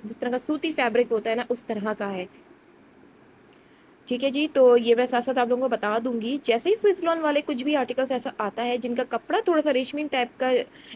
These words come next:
texture दे रहा होता है, वो मैं आपको बता दूँगी। ये भी आपकी lawn है, lawn stuff है, ये देखें, इस तरह की ये yarn embroidery आपको इसमें मिल रही है।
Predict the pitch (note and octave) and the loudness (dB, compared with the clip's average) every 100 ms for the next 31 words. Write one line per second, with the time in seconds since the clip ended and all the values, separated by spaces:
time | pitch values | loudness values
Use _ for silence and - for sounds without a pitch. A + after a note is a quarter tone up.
0 | - B3 - C4 A#3+ A3+ A#3+ A3 A#3 B3 | -4 -4 0 0 4 2 2 0 -2 0
1 | A3+ A3+ A3+ E3+ A3+ A3 G3 F#3 G3 F3+ | 2 2 0 -6 -6 -6 -6 -6 -6 -6
2 | F3+ - - - - - - - - A#3 | -8 -10 -20 -20 -20 -20 -20 -20 -8 -2
3 | C4 D4 D4 C4+ C4 C4 A#3+ B3 B3+ B3 | 0 2 2 0 -2 -2 0 0 -2 0
4 | A#3 A#3+ A#3 - A#3 A#3 A3+ G3+ G3+ G#3 | -2 -2 -4 -6 -6 -4 -2 -2 -2 -6
5 | G#3 - - - - G#3+ G3+ A3 G#3+ G#3 | -10 -16 -20 -20 -12 -8 -6 -4 -4 -2
6 | G3+ A3 C#4 B3+ B3 B3 B3+ A#3+ B3 A#3+ | -2 -2 -2 0 -2 0 -4 -2 -4 -4
7 | B3+ A3 G3 G#3+ A3+ D#4 | -4 -4 -4 -4 -2 -6